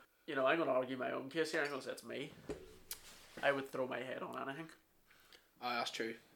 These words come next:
Speaker 2: For, to be fair, I'm not going near your fifty p head. Like.
Speaker 1: Yeah, I, well, it, ca-, it can be
Speaker 2: Cinder,
Speaker 1: directed when
Speaker 2: cinder
Speaker 1: it
Speaker 2: block loaf. Good luck, you know?
Speaker 1: Put that in the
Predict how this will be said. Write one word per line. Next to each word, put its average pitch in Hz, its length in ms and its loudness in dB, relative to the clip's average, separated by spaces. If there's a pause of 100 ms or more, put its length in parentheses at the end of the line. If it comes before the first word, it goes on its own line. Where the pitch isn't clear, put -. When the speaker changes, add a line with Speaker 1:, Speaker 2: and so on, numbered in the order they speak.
(360)
Speaker 2:
For, - 120 -10
to 127 100 -10
be 113 80 -10
fair, 117 120 0
I'm 117 100 0
not 113 180 -6
going 110 140 -4
near 110 120 0
your 113 160 4
fifty - 260 -4
p 107 200 -6
head. 117 200 -2
Like. 120 140 0
Speaker 1:
Yeah, 123 80 -2 (260)
I, 131 160 6 (520)
well, 208 340 8 (120)
it, 180 140 0
ca-, - 100 -2
it 175 100 -2
can 180 160 0
be 170 80 4 (480)
Speaker 2:
Cinder, - 240 2
Speaker 1:
directed 170 260 8
when 170 100 4
Speaker 2:
cinder 151 220 8
Speaker 1:
it 175 40 6
Speaker 2:
block 202 240 10
loaf. 220 360 8 (540)
Good 120 140 -2
luck, - 200 -2 (320)
you 120 100 -6
know? 160 160 0 (760)
Speaker 1:
Put 165 120 -10
that 143 100 -4
in - 60 -14
the 147 60 -4